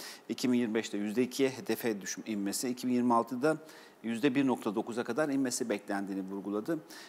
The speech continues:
E, bundan sonraki süreçte artık merkez bankalarının faiz kararlarının, e, ile bir şekilde piyasanın etkilenmeye devam edeceğini görüyoruz.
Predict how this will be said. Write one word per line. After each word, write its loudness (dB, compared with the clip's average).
E, -2
bundan 6
sonraki 0
süreçte 2
artık 2
merkez 0
bankalarının 0
faiz 2
kararlarının, 2
e, 4
ile 4
bir -6
şekilde 0
piyasanın 0
etkilenmeye -2
devam 6
edeceğini -6
görüyoruz. -4